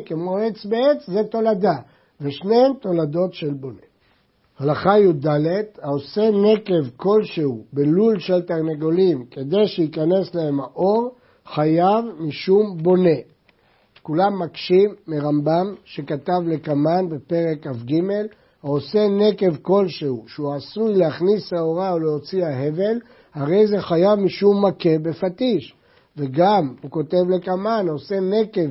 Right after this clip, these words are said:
בין בעץ ובין בבניין, הרי זה תולדת מכה בפטיש."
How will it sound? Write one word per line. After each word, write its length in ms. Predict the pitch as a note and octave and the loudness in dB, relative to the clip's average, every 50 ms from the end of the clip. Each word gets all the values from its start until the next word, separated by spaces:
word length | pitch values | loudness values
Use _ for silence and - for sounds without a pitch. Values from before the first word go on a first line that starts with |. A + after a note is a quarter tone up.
| C3 | -4
בין 280 | C#3 E3 F#3+ G3+ G3 F#3 | -2 -2 -2 -2 -2 -2
בעץ 420 | F3 F3 F#3 G3 G#3 G3+ F#3+ G3 | -2 -2 0 0 -2 -2 -4 -4
ובין 220 | F3 F3+ F#3+ F#3+ F#3 | -6 -4 -4 -4 -4
בבניין, 600 | F#3 F3+ E3+ E3+ E3+ D#3+ D#3 D#3+ E3 F3 F3+ F3+ | -4 -4 -2 -2 -2 -2 -2 -2 -2 -2 -2 -2
הרי 200 | E3 D#3+ F3 F#3 | -2 -2 -2 -2
זה 160 | F#3 F#3+ F3+ | -2 -2 -4
תולדת 640 | F3+ - F3 D#3+ D3+ D3+ D3 D3 D#3+ E3+ E3 E3 | -4 -4 -2 -2 0 0 -2 -2 -4 -6 -6 -6
מכה 380 | E3+ D#3 D3+ C#3 - - F3 F3 E3+ | -6 -6 -6 -6 -4 -2 -2 0 0
בפטיש." 720 | F3 E3+ F3 F#3 F3+ F3+ - B3 A3 E3 C3+ - - | -2 -4 -6 -8 -8 -6 -4 -2 -2 -2 -4 -6 -14